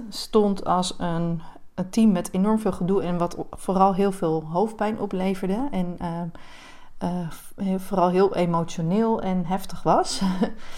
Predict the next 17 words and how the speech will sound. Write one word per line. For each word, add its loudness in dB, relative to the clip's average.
Eh, 0
maar 2
wij 8
hadden 6
heel 2
erg, 0
eh, 0
samen 0
als -2
ene 0
afdeling -2
een, -2
eh, -4
ja, -4
hele -2
sterke, 0
eh, -2